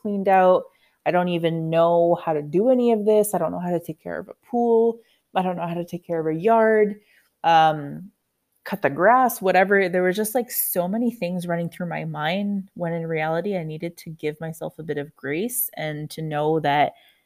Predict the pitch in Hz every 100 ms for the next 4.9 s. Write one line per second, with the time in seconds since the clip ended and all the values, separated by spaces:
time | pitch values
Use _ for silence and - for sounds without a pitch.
0 | _ _ _ _ _ 160 175 175 - 180
1 | 190 180 - 143 151 156 165 160 160 -
2 | 156 156 156 - - 147 233 247 - _
3 | _ _ - 160 160 - 151 160 165 160
4 | 175 165 156 156 143 160 156 156